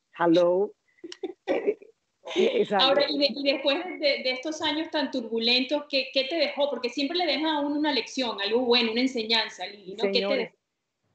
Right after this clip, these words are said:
Speaker 1: vivir al día, o sea, un día a la vez. No hay nada más grande que el tiempo.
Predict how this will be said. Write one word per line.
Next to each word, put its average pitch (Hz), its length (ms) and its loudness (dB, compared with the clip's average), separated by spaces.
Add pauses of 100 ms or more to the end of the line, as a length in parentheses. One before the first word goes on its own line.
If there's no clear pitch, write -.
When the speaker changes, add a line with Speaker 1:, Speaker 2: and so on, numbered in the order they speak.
(120)
Speaker 1:
vivir 233 640 -2 (420)
al 208 260 -2
día, 214 240 -8
o 175 40 -12
sea, 180 400 -12
un 269 280 -8
día 269 500 -4
a 202 100 -6
la 180 140 -6
vez. 156 220 -6 (220)
No 196 120 -4
hay 240 100 0
nada 269 220 -2
más 226 160 -4
grande 226 500 -4 (400)
que 196 80 2
el 180 140 2
tiempo. 165 560 -6